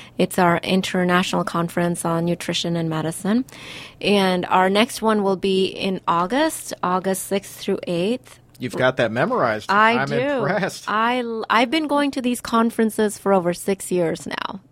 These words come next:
Speaker 1: Um, and it's a wonderful way to meet like-minded professionals. When you see a thousand people in the conference hall, uh, it's amazing to hear how they've implemented lifestyle and nutrition into their practice and the results they're getting.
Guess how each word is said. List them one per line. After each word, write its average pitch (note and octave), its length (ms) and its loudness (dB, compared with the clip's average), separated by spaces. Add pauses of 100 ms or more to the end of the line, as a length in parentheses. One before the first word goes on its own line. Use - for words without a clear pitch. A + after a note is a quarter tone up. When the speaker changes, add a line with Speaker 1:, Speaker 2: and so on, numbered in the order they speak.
Speaker 1:
Um, F3 300 -4 (600)
and G#3+ 240 2
it's A3 200 0
a G3+ 40 -12
wonderful A#3+ 600 4
way G#3 240 4
to - 160 -6
meet G#3 320 0
like-minded G#3 680 0
professionals. G#3 840 -2
When G3+ 160 0
you G3+ 100 4
see G#3+ 300 0
a G3+ 60 4
thousand F#3+ 520 2
people F#3+ 500 2
in F3+ 180 0
the F3 280 0 (440)
conference G3+ 460 0
hall, A3 400 2 (640)
uh, F#3+ 340 2
it's G#3 200 0
amazing A3+ 640 2
to G3+ 100 -2
hear G3 540 2
how G3+ 240 4
they've F#3 240 4
implemented G3+ 800 2
lifestyle F3 520 2
and F3 140 0
nutrition E3+ 500 -4
into E3 220 -6
their D#3+ 160 0
practice C4 640 -2
and F#3 160 2
the F3 80 2
results F3 440 2
they're A#3 180 -2
getting. A#3+ 420 0